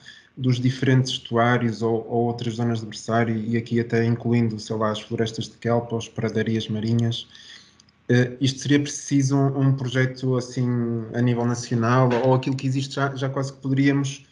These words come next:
eh, ter uma ideia de quais são as, os, os estuários mais importantes e aqueles que precisariam de, de ter mais cuidado?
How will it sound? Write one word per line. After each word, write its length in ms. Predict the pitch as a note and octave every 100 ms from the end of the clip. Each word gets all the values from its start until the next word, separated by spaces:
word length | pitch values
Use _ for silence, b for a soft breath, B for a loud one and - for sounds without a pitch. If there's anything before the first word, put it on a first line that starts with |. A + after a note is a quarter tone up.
| b b b - -
eh, 120 | C3+
ter 440 | - D3+ C#3+ - - -
uma 220 | D3+ D3
ideia 400 | C#3+ C3+ C#3+ D3
de 120 | C#3
quais 260 | - C#3+ C3+
são 240 | C#3+ C#3
as, 360 | C#3 C3+ - -
os, 400 | C3 C3 B2+ -
os 140 | C#3+ B2+
estuários 420 | - C3+ B2+ B2+
mais 240 | B2+ B2
importantes 500 | C3 C3 - B2+ B2+ C3
e 40 |
aqueles 300 | B2+ C3 -
que 80 | -
precisariam 600 | - - B2 B2 B2+ B2
de, 120 | B2
de 240 | A#2 B2+ A#2+
ter 220 | B2+ A#2+
mais 200 | A#2 A#2
cuidado? 480 | - G#2 G#2 G2